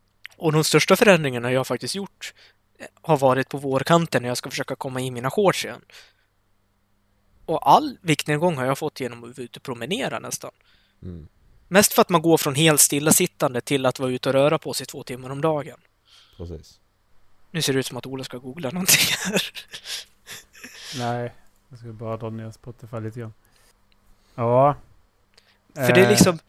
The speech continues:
Speaker 1: Jag, jag tror personligen att man måste börja smått för att komma in i det.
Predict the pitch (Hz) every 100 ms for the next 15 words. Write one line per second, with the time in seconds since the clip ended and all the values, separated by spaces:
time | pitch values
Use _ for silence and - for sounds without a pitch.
0 | - - - _ _ _ _ _ - 185
1 | _ _ _ - - - _ 202 226 214
2 | - 143 143 - 160 180 147 131 131 -
3 | - - - - _ _ _ _ _ _
4 | _ _ _ _ _ _ _ 170 170 170
5 | - 170 175 170 - - 185 - - 139
6 | - 151 160 170 123 107